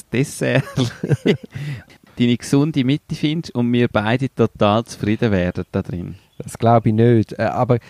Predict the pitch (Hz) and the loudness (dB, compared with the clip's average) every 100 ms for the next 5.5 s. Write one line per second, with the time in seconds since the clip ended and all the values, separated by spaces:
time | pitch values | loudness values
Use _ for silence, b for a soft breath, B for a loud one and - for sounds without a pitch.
0 | B B _ - 120 - 143 139 131 127 | B B _ -2 0 2 -2 0 0 0
1 | 127 - 120 120 127 127 117 95 - 104 | -2 -2 0 2 2 0 2 0 2 0
2 | - 107 104 113 - 101 92 87 87 - | 0 -2 0 0 0 -2 0 -2 -4 -8
3 | - _ - 117 127 - 92 85 - - | -16 _ -2 2 2 2 -8 -8 -12 -18
4 | - _ _ - 147 - 127 127 135 127 | -20 _ _ -6 -6 2 2 2 -2 -4
5 | - 113 120 117 | -2 -4 2 2